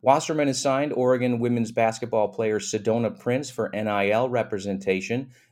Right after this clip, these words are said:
The junior has more than three million followers on social media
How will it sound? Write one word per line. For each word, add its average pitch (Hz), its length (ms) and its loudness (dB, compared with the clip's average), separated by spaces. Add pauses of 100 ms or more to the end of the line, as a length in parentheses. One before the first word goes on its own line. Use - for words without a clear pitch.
The - 80 -12
junior 92 380 -4
has 92 240 -4
more 87 200 -4
than 82 140 -6
three - 380 -6
million 82 320 -4
followers 76 540 -6
on 78 120 -8
social 80 400 -6
media 87 440 -4